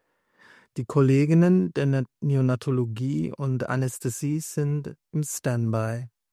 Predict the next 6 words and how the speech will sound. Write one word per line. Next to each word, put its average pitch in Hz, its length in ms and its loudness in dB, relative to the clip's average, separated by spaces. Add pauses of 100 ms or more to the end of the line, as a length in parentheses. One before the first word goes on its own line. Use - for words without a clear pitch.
(960)
Ein 131 300 2
außerklinische 135 840 -2
Geburt 151 680 0 (480)
verbietet 139 560 -4
sich 117 300 -10
leider. 117 500 -8